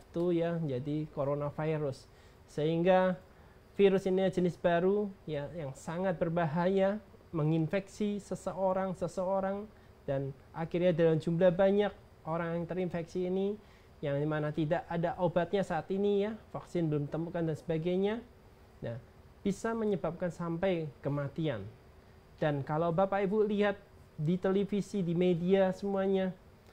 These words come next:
jumlah kasus yang terinfeksi sangat besar. Ya, walaupun yang sembuh sekarang sudah ada cukup banyak, tapi yang meninggal juga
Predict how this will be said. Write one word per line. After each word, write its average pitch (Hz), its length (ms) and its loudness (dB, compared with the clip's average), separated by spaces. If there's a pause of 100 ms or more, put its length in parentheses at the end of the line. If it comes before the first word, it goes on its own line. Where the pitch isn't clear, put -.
(220)
jumlah 214 640 0
kasus 190 640 -2 (480)
yang 156 160 -4
terinfeksi 196 880 -2
sangat 156 480 -8
besar. 147 380 -2 (800)
Ya, 120 200 -10 (240)
walaupun 160 800 2 (320)
yang 131 320 -6
sembuh 196 400 2
sekarang 165 480 -4
sudah 156 320 0
ada 233 320 2 (160)
cukup 156 320 -4
banyak, 175 320 2 (400)
tapi 165 240 -2
yang 170 160 0
meninggal 185 640 4
juga 143 280 -6